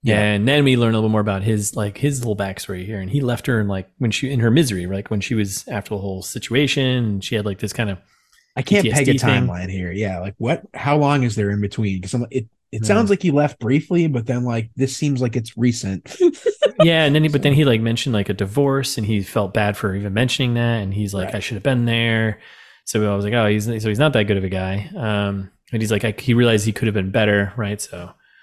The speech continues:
Speaker 1: Right.
Speaker 2: Um,
Speaker 1: And then, uh, we get a nice, this was g-, possibly gonna be the quote for the episode two. "Well, maybe this is our fate, childless and die young."
Speaker 2: <laughs> Like,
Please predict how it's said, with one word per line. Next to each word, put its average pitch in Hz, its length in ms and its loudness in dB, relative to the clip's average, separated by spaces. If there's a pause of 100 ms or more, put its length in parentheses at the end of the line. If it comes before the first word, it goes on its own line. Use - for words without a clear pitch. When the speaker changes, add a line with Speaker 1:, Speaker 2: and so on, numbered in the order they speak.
(120)
Speaker 1:
Right. 87 240 -6 (240)
Speaker 2:
Um, 95 360 -8
Speaker 1:
And 123 200 0
then, 110 420 -2 (320)
uh, 95 320 -4 (320)
we 120 120 -2
get 110 160 2
a 107 40 0
nice, 104 360 -2
this - 280 -4
was 127 360 0 (120)
g-, 135 120 -6 (220)
possibly 110 460 0
gonna 101 140 -2
be 101 80 0
the 101 60 0
quote 98 360 -2
for 110 140 -2
the 101 380 -2
episode 104 400 -4
two. 101 400 -2 (380)
"Well, 143 140 2
maybe 151 240 6
this 160 180 4
is - 60 0
our 170 160 6
fate, 117 360 0
childless 156 600 2
and 104 120 -4
die 120 240 2
young." 113 420 2 (300)
Speaker 2:
<laughs> - 80 -2 (1400)
Like, - 340 -2